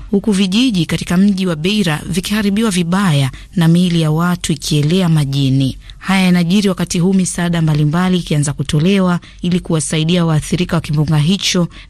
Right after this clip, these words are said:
na mafuriko yaliyosababisha watu kwa maelfu kukosa makazi,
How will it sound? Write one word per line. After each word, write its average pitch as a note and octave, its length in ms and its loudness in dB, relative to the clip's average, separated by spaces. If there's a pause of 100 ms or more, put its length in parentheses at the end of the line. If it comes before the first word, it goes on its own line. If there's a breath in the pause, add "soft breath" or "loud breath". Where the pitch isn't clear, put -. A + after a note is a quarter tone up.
na D3 60 0
mafuriko D#3 560 0
yaliyosababisha D3+ 680 -2
watu E3+ 440 0
kwa E3 160 -2
maelfu E3 560 0
kukosa D3 400 -4
makazi, F3 640 0